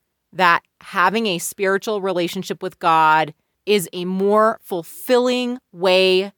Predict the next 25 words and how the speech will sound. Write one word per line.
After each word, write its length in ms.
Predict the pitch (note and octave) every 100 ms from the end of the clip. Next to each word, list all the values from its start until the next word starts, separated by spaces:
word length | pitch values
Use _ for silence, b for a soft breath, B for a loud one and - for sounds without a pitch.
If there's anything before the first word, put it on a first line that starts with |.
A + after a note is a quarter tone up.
| _
to 200 | - G3
live. 460 | F3 E3+ D3+ C#3+ C#3
It 100 | F#3
is 160 | F#3 F3
a 40 |
more 240 | F3+ F3+ F3
full 840 | - - - C4 A3+ E3 C#3+ - _
way 420 | F3 E3 D#3 D3 - _ _ _ -
to 120 | A3
live. 460 | F3+ E3+ D3 E3 - _ _ _ G3
And 300 | A3+ A#3 - _ -
I 140 | F4
can 160 | F#4 E4
resonate 440 | C4 G#3+ G3+ F3
with 180 | D3+ D3+
that. 300 | D#3 C#3 B2 - _ _
I 240 | F#3 G#3+ A#3+
feel 300 | - C4 B3+
like 220 | G#3 E3+
the 100 | F3
spiritual 720 | - - B3 C#4 C#4+ C#4+ C#4 -
element 480 | F#3+ F#3+ F#3 F3+ - _ _ _ _
of 140 | F3+
my 320 | F3 F3 F3 F#3
faith 500 | - F3 D#3+ D#3+